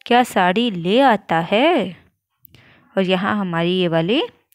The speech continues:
कंप्लीट होती है, जितने हमें इस पैराग्राफ, पैसेज में दिया गया है। अब हम इस क्वेश्चंस को कर-, करेंगे। फर्स्ट वाला क्वेश्चन है, इन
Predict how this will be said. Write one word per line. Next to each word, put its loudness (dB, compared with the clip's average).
कंप्लीट 0
होती -4
है, -6
जितने 0
हमें -2
इस -2
पैराग्राफ, -2
पैसेज -2
में -6
दिया 0
गया -8
है। -16
अब 2
हम -6
इस 0
क्वेश्चंस 2
को -2
कर-, -2
करेंगे। -2
फर्स्ट -4
वाला 2
क्वेश्चन -2
है, -2
इन 0